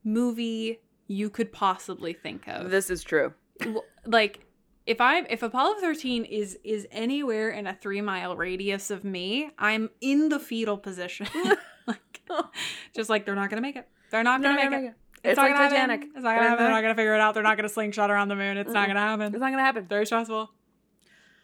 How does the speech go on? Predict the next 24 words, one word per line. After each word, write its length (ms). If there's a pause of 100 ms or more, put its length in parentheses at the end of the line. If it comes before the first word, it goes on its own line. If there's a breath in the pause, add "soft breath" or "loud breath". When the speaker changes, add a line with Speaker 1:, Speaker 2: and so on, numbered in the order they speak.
(420 soft breath)
Speaker 2:
Oh 300 (120)
my 80
God, 400
yes. 440 (320)
We're 200
talking 320
about 160
Apollo 380
thirteen 520
because 380
it's 180
the 220
anniversary 920
time 560
of 320
all 280
of 200
the 80
things, 360
the 100
mission 260
in 140
general. 600
Speaker 1:
Yeah. 280